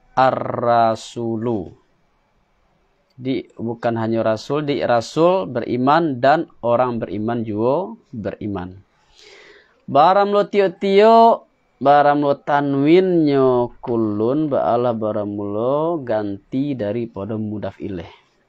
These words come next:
Ba'ala baram lo iman yo tio-tio dengan Allah dan malaikatnya Allah dan kitabnya Allah dengan jamak dan ifrat. Jadi kalau malaikah itu jamak,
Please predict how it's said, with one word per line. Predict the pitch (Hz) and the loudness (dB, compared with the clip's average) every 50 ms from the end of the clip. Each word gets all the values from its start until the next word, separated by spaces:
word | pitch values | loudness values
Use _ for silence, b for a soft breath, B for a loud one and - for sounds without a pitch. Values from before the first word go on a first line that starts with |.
| _ _ _ _ _ _ _ _ _ _ _ _ _ _ _ _ _ _ _ _ _ _ _ _ _ _ _ - | _ _ _ _ _ _ _ _ _ _ _ _ _ _ _ _ _ _ _ _ _ _ _ _ _ _ _ -6
Ba'ala | 120 117 87 73 117 127 131 127 127 120 | -2 0 2 2 2 2 4 2 2 2
baram | 120 120 123 123 120 120 | 2 0 0 0 0 -2
lo | 120 - - | -2 -4 -4
iman | - 113 120 120 120 123 127 127 127 123 | -4 -4 -4 -2 -2 -2 -2 -2 0 -2
yo | 117 113 110 | -2 -2 -2
tio-tio | - 117 110 - - 123 113 110 | -2 -4 -6 -6 -4 -4 -4 -2
dengan | 107 113 110 107 110 107 - - | -2 -2 -2 -2 -4 -4 -4 -4
Allah | - 117 123 123 117 120 120 120 123 120 | -4 -4 -2 -2 -4 -2 0 0 0 0
dan | 113 110 107 113 | 0 -4 -4 -2
malaikatnya | 110 110 110 113 113 113 113 120 120 120 - 131 117 113 123 113 117 117 | -2 0 0 0 0 0 0 -2 -4 -4 -4 -4 -4 -2 -2 -4 -2 -2
Allah | 120 123 120 120 113 | -2 0 0 -2 -2
dan | 110 113 117 113 117 | -2 -4 -4 -6 -6
kitabnya | 123 127 - - - 123 123 127 107 107 117 | -10 -12 -10 -6 -6 -4 -4 -4 -4 -2 -2
Allah | 135 139 131 120 107 | 0 0 0 -2 -2
dengan | 101 107 110 110 113 117 117 123 123 123 117 104 | -4 -2 -2 0 0 -2 -2 -2 -2 -4 -4 -6
jamak | 107 113 117 110 107 107 107 110 113 127 127 - - | -6 -6 -4 -2 -2 -2 -2 -4 -4 -2 -4 -4 -4
dan | 113 117 113 - - | -6 -6 -8 -8 -8
ifrat. | 131 135 - - 135 120 - - _ _ _ _ _ B B B B B B B B B B B _ _ _ _ _ _ _ _ _ _ _ _ _ _ _ _ _ _ _ _ _ _ _ _ _ _ | -10 -8 -2 0 0 0 0 -2 _ _ _ _ _ B B B B B B B B B B B _ _ _ _ _ _ _ _ _ _ _ _ _ _ _ _ _ _ _ _ _ _ _ _ _ _
Jadi | - 110 107 - | -12 -12 -10 -6
kalau | - 120 117 110 107 | -4 -4 -2 -2 -2
malaikah | 107 107 104 104 101 101 98 101 101 104 104 101 101 98 98 98 98 98 98 95 - - - 101 95 98 - - - - 127 131 143 156 151 | -2 -2 -2 -2 -4 -2 -2 -2 -2 -2 0 -2 -2 -2 -2 -2 -2 -4 -4 -6 -8 -8 -8 -10 -10 -12 -14 -16 -8 -2 0 0 0 0 -2
itu | - 120 113 - - 139 123 | -8 -10 -12 -8 -8 -8 -8
jamak, | 113 104 98 95 104 120 - - - - | -6 -8 -6 -6 -4 -4 -4 -4 -4 -8